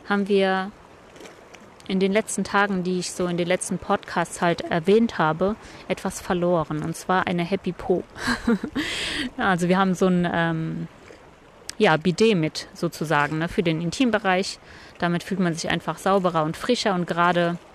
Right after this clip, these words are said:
weil wir ja auf dem Fahrrad auch, äh, beanspruchte Popöchen haben, ähm, tut das ganz gut, wenn wir einfach den Intimbereich wirklich immer sauber pflegen können mit dieser Happy Po.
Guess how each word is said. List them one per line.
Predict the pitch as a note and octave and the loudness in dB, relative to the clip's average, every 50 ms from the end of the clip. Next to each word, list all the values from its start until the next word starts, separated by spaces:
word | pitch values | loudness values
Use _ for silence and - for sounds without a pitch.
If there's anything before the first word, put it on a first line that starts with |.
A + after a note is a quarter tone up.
| - - - - - - - - - - - - | -20 -20 -20 -20 -20 -20 -20 -20 -20 -20 -14 -2
weil | - F#3+ F3+ E3+ | 2 2 2 4
wir | F#3 | 4
ja | E3+ D#3+ | 4 4
auf | E3 - | 4 2
dem | - F3 E3+ | -2 -6 -4
Fahrrad | - - F3+ F3+ F3 F3+ F3 - - | 0 0 0 2 2 0 -2 0 0
auch, | F#3+ F3 E3+ - - - - - - - - - - - - | 0 0 0 -2 -10 -20 -20 -20 -20 -20 -20 -20 -20 -12 -10
äh, | G3 | -2
beanspruchte | E3+ F3+ - - G3 F#3+ - - - G3 F3 - - F#3 | 0 0 0 2 0 -2 -4 -6 -6 -8 -6 -4 -4 -6
Popöchen | - - - F3+ - - A3+ A#3 A#3 - - A#3+ A3 G#3+ | -4 -4 -8 -8 -2 2 2 2 2 2 0 0 2 4
haben, | A#3 A3+ A3+ A3+ A#3 A#3 A#3 - - - - - - - - - - - | 4 4 4 4 2 0 -2 -4 -10 -20 -20 -20 -20 -20 -20 -20 -8 -4
ähm, | G3+ G3 F#3+ F#3 | 0 0 0 0
tut | - - A3 - | 0 -2 0 2
das | G#3 F#3 - - | 2 2 2 2
ganz | - F3 F3+ - - | 0 0 0 -2 -2
gut, | - G#3 G#3+ A3+ - - | 0 2 2 2 2 2
wenn | F#3+ E3+ E3+ F3 | 0 2 2 2
wir | E3+ F3+ F3 F3 F3 F3+ - - - - - - - | 2 2 2 2 2 0 -2 -6 -10 -14 -18 -4 -2
einfach | F3+ F#3 - - F3 E3+ | -2 -2 0 -2 -4 0
den | - F3 E3+ - | 0 -2 0 -2
Intimbereich | F3+ - - - G3 F#3 F3+ E3+ E3 E3+ F3 - - | -4 -4 -2 -2 -2 0 0 2 0 0 0 -2 -8
wirklich | E3+ - - - - | -8 -8 -8 -12 -8
immer | - - E3 D#3+ | -6 -4 -4 -2
sauber | - E3+ D#3+ F3 E3+ E3 D#3 D#3+ | 0 0 0 0 0 0 -2 -4
pflegen | - - E3 D#3 D3 D#3 | -2 -4 -4 -4 -4 -6
können | D#3 - - E3+ E3+ F#3 G#3 - - - - - - - - - - - | -6 -6 -6 -4 -4 -4 -6 -8 -10 -20 -20 -20 -20 -20 -20 -20 -20 -6
mit | - F#3 F3+ - | -4 -4 -4 -2
dieser | F3+ E3+ D#3 F3 | -4 0 0 0
Happy | E3 F#3 F3 - - E3+ | 0 0 -4 -4 -4 -8
Po. | - - - F3+ F3+ G#3+ C4+ | -8 -2 2 2 2 2 2